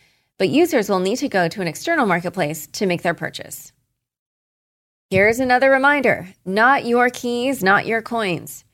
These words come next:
In light of Coinbase's announcement that the exchange would retain user assets in the event of a bankruptcy, officials from Joe Biden's administration are pressing Congress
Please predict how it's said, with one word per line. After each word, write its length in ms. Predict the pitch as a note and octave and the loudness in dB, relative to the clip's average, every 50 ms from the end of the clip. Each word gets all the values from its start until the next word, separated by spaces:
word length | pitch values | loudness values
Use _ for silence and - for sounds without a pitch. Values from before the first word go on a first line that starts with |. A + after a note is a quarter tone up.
| _ _ _ _ _ _ _ _ _ _ - | _ _ _ _ _ _ _ _ _ _ -4
In 100 | - G#3 | 0 2
light 200 | G#3+ A3+ B3+ D4 | 4 4 4 4
of 100 | E4 D#4+ | 2 0
Coinbase's 560 | - - C4 B3 A#3+ A3+ A3 G#3+ - G#3 F#3 | -2 -2 -2 0 2 2 2 2 0 -2 -2
announcement 540 | G3+ F#3 F3+ F3+ G#3 B3 A#3+ - F#3+ F3 F3 | -2 0 0 0 -2 -4 -4 -6 -6 -4 -4
that 120 | G3 F3+ - | -4 -2 -2
the 140 | G3 - | -2 -4
exchange 460 | F3+ F3 - - A3 G#3 G#3 G3+ - - | -4 -6 -8 -8 -6 -6 -6 -6 -4 -4
would 120 | G3 F3+ | -4 -2
retain 520 | F#3+ F#3+ F#3 - - - D4+ D#4+ E4 C4+ | -2 -2 -4 -6 -8 -8 -6 -4 -2 0
user 320 | A#3 G#3+ G3+ G#3 G#3 E3 - | 0 0 2 2 2 2 2
assets 540 | - A3 A#3 A#3+ - - - D#3 D3+ - - _ _ _ _ _ _ _ | 0 -2 -4 -4 -6 -6 -6 -6 -6 -10 -16 _ _ _ _ _ _ _
in 100 | - C4 | -2 0
the 120 | C#4 C#4+ C4+ | 2 2 2
event 320 | A#3+ F#3 F3+ E3 E3+ - | 2 2 0 0 -2 -4
of 160 | - F#3 F3+ | -6 -4 -4
a 60 | F#3 | -4
bankruptcy, 720 | F#3 - A3 A#3 B3 - F#3 - - - D3 - F3+ G3+ - _ _ _ _ - | -2 -2 -2 -2 -2 -4 -4 -4 -6 -10 -12 -12 -12 -16 -20 _ _ _ _ -8
officials 480 | - A3+ - B3+ C#4+ C#4 E4 D#4 D#4 - | -8 -4 -2 -2 -2 -2 -2 -4 -4 -2
from 300 | D4 A#3 G#3 G3 E3+ - | -2 -2 -2 -4 -6 -8
Joe 260 | - - A3 G#3+ A3+ | -6 -2 0 0 2
Biden's 400 | A3 G#3+ G3 F#3+ F3+ F3+ F3 - | 2 2 2 2 0 -4 -6 -6
administration 720 | E3 F3 E3+ E3 E3+ E3+ - A#3+ G#3 G#3 G#3 - G3 E3 | -6 -6 -4 -4 -6 -8 -6 -6 -6 -6 -6 -6 -6 -4
are 240 | D3 - - - F#3+ | -6 -4 -4 -6 -6
pressing 440 | - - - B3+ C4+ - - C4+ B3+ | -6 -4 -4 -4 -4 -4 -8 -10 -8
Congress 520 | - G#3 F3+ E3+ D#3+ E3+ F3 F3 - - | -6 -4 -4 -2 0 -2 -2 -2 -6 -10